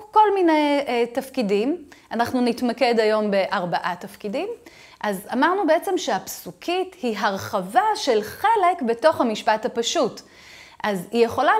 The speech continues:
להרח-, הפסוקית בעצם יכולה להרחיב כל חלק במשפט. למשל, היא יכולה להרחיב תיאור, היא יכולה להרחיב מושא, היא יכולה להרחיב לוואי, נושא ונשוא. אז היום אנחנו נתמקד בתיאור,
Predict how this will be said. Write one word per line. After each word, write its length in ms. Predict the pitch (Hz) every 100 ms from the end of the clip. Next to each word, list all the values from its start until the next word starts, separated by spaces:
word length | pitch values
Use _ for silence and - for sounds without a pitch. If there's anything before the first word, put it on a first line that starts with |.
| 415
להרח-, 300 | 320 - -
הפסוקית 560 | 220 196 196 233 339 359
בעצם 280 | 311 339 277
יכולה 360 | 240 220 240
להרחיב 500 | 262 226 214 294 302 - - _
כל 320 | - 254 247
חלק 340 | 233 196 175 175
במשפט. 600 | 165 170 - - - - - - -
למשל, 560 | 220 220 - 233 160 -
היא 120 | 214
יכולה 360 | - 254 240 233
להרחיב 520 | 226 220 - 233 208
תיאור, 540 | - 262 262 220 165 160
היא 120 | 214 214
יכולה 340 | 247 233 226
להרחיב 520 | 226 226 214 262 220
מושא, 500 | 247 262 269 262 185 165 - - -
היא 120 | 247
יכולה 340 | 247 247 247
להרחיב 500 | 233 208 202 240 185
לוואי, 520 | 180 160 208 240 247 240 - -
נושא 400 | 185 175 - 277 330 -
ונשוא. 560 | 185 175 170 170 - - - _ _ - - -
אז 180 | 185 180
היום 320 | 185 277 294
אנחנו 320 | 262 254 233
נתמקד 680 | 220 202 233 214 - 220 180 175
בתיאור, 880 | 185 156 - 175 - 294 359 370